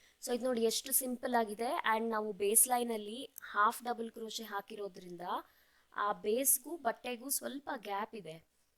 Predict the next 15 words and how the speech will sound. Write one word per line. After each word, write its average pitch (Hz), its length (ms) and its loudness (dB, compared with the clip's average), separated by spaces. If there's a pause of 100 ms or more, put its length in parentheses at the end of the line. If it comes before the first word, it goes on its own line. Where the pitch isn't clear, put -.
(240)
So 226 200 -8
ಈ 247 100 -8
ರೀತಿ 285 220 -8
ಸ್ಮಾಲ್ 247 460 -2
ಚೇಂಜಸ್ 262 500 -2
ಮಾಡೋದ್ರಿಂದ 226 540 -4 (100)
ನೋಡಿ 214 320 -8
ಡಿಸೈನ್‌ದು 226 580 -6
ಲುಕ್ಕೇ 220 340 -8
ಚೇಂಜ್ 208 380 -8
ಆಗತ್ತೆ. 208 640 -8 (440)
So 220 80 -10 (880)
ಈ 226 160 -10
ವಿಡಿಯೋ 254 580 -2 (120)
ಖಂಡಿತ 226 340 -6